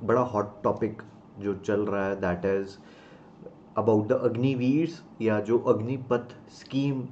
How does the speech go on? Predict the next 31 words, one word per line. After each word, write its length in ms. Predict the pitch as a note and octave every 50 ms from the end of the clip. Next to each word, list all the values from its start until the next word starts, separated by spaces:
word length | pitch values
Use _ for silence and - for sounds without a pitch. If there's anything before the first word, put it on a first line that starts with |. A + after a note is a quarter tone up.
| - - - -
सरकार 460 | - - B2 A2 - A#2+ A2 A2 G#2+
लेकर 300 | G#2+ G#2+ G2+ A2 A2 G2
के 120 | F2+ A2+
आ 100 | G#2+ G2+
रही 140 | F#2+ G2 G#2
है 60 | A2
आर्म्ड 360 | A2 G#2 - G2 G2+ G#2+ A2
forces 540 | A2 - - G#2 G2 F#2 - - A#2 A2+ A2+
के 140 | - B2 G#2
लिए, 260 | F#2+ F#2+ G2 G#2 G#2+ - - - - - - - - - - - - - - - - - - - -
ठीक 140 | - C3 B2+
है। 60 | D3+ E3 - - - - - - - -
तो 400 | C#3+ C#3+ C#3 C#3 C#3+ C#3 - - - - - -
काफ़ी 220 | D3+ D3 D3 G3+
important 500 | F#3+ F#3 F3 F3+ E3+ E3+ E3+ F#3+ F#3 F3+
scheme 260 | - - F#3 F3+ F3 E3+
है 180 | D#3+ E3 F3
और 260 | F3 E3 D#3 D3+ D3+ -
काफ़ी 520 | D3 B2+ B2 B2+ - D3+ D3+ D3+ D3 C#3+ C3+
जगहों 360 | B2 C3+ B2+ A#2+ B2 B2+ B2
पर 240 | B2+ C3+ C3 B2 B2+
इससे 400 | B2 - - - - B2+ B2+ B2+
related 560 | A#2+ A#2 A#2 A2+ G#2+ - B2 B2 A#2+ - -
protests 720 | A#2 A2 G2+ - - B2 B2 B2 B2 - - - - - -
जो 80 | A#2+ A#2
हैं 100 | A2 A2
वो 120 | G#2 G#2+
भी 140 | G#2+ A2 A#2
चल 180 | A2+ A2 G#2+ G#2
रहे 180 | G#2 G2+ G2+
हैं। 220 | G2 G2 G2+ -